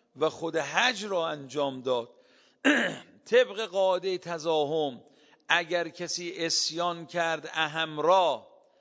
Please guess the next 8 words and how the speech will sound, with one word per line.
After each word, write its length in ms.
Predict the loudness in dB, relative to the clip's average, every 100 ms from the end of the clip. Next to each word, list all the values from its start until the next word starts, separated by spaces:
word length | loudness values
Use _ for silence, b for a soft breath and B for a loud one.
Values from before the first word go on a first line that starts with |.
| b b b -20 -16 0
و 120 | 0
فعل 680 | 0 -4 -2 0 0 -2 0
المهم، 1120 | -2 -4 -10 -8 -6 0 4 4 2 -2 -14 _ _ _ _ _ _ _ _
آقایون 380 | -2 0 0 -2
می‌گن 240 | -4 -4
این 100 | -4
مهم 320 | -6 -6 -6
چیه؟ 640 | -4 0 4 4 2 -4